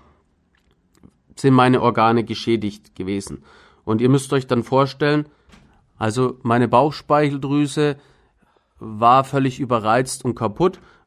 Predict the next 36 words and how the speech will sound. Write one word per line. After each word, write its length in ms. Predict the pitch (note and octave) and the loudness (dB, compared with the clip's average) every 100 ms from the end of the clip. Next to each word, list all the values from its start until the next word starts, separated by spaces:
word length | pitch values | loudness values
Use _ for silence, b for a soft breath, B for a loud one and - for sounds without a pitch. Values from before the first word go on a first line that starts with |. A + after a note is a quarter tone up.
| _ | _
und 400 | C3 C3 C3 - _ _ _ - | 0 0 0 -6 _ _ _ -16
die 220 | B2 B2 | -6 -2
hat 180 | B2+ C3 | 0 -2
sich 220 | D#3 - | -8 -4
dann 420 | C#3 C#3 C#3+ C#3 b b b - | 2 4 2 -2 b b b -8
regeneriert 840 | B2 B2+ C3 B2 A#2+ A#2 D3 E3+ | -2 -2 0 2 2 0 -2 -2
gehabt 300 | C#3+ D3+ D3+ | -2 -2 -2
ein 100 | C#3 | -6
bisschen. 520 | D#3 D#3 - F3 F3+ b b b b b _ _ _ _ _ _ _ _ - | -4 -4 -2 0 0 b b b b b _ _ _ _ _ _ _ _ -4
Und 220 | C#3 C#3 | 2 2
es 140 | C3 D#3+ | 2 -4
ist 120 | D3 | -4
aber 200 | D3 C3+ | -2 0
dann 220 | C3 C3 | 0 -2
so, 320 | C3 D3 D#3+ | 0 -2 0
wenn 120 | C#3 | 0
man, 400 | C#3 C3+ B2+ - | 2 0 -2 -8
äh, 600 | - G1+ G1+ - - G1+ | -18 -20 -20 -20 -20 -12
ne, 380 | C3+ D3+ D#3+ B2+ | -4 -4 -2 -2
wenn 140 | C#3 C3+ | 0 2
die, 360 | C3 C3 A#2+ | 4 4 4
wenn, 360 | B2 A#2+ A#2 A#2 | 2 2 0 -2
es 140 | B2 | -4
ist 120 | D3 D3+ | -4 -4
wie 80 | |
so 120 | D#3+ E3 | 2 2
eine 160 | A2 | 2
offene 300 | C#3+ D3+ C3 | 2 2 2
Wunde, 280 | C#3 F3 D#3 | 2 0 -2
kann 180 | - B2 | -2 -2
man 100 | A#2+ | -2
sich's 220 | A#2+ - | -6 -10
vielleicht 300 | A2 G2+ G2+ | -6 -4 -4
vorstellen, 560 | G#2+ G#2+ - C3 C#3 D3+ b b b b b A#2 | -4 -4 -4 -2 -2 -4 b b b b b -4
die 60 | |
Bauchspeichel. 760 | A#2 A#2 A#2+ - B2 C3 D3 | 2 2 0 0 2 2 0